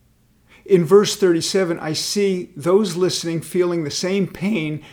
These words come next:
that I feel and asking the same question. They realize their sin,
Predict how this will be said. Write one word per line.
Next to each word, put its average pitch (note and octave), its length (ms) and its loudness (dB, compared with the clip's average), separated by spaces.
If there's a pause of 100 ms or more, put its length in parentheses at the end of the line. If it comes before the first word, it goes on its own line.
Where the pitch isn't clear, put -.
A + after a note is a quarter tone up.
(120)
that D3 140 -4
I F#3+ 200 0
feel B2 460 -8 (220)
and E3+ 120 0
asking G3 460 0
the F3 80 -2
same F3 320 -4
question. - 680 -8 (1120)
They F#3+ 200 8
realize D#3 760 -2
their E3 180 -4
sin, D3+ 540 -8